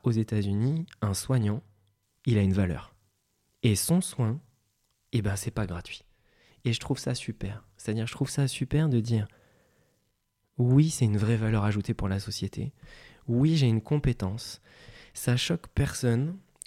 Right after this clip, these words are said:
qu'on paye un notaire, qu'on paye un avocat, qu'on paye un assureur, qu'on paye, euh, et j'adore ces professions, j'ai pas de problème avec eux. Ce que je veux dire, c'est que c'est ok pour tout le monde.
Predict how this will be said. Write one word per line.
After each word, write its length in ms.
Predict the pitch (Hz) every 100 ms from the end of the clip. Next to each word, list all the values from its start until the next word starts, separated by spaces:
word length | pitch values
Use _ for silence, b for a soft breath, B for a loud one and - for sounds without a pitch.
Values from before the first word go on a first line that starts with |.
| -
qu'on 180 | 120
paye 300 | 113 135 143
un 80 | 113
notaire, 580 | 110 107 - 98 131 -
qu'on 140 | -
paye 180 | 101 143
un 120 | 143
avocat, 500 | 110 104 98 101 101
qu'on 200 | 113 117
paye 240 | 101 120 120
un 120 | 95
assureur, 640 | 120 - - 95 98 135 -
qu'on 160 | 104
paye, 300 | 98 110 101
euh, 180 | 95 87 - B B
et 60 | 113
j'adore 380 | 107 110 147 -
ces 100 | 131
professions, 480 | - 139 156 196 160
j'ai 100 | 107
pas 120 | 127
de 60 |
problème 280 | - 131 131
avec 260 | 120 135 -
eux. 120 | 175
Ce 80 | -
que 100 | 113
je 80 | 104
veux 80 |
dire, 180 | 120 175
c'est 140 | - 139
que 80 |
c'est 140 | - -
ok 220 | 123 139
pour 200 | 139 101
tout 120 | -
le 60 | 120
monde. 200 | 110 98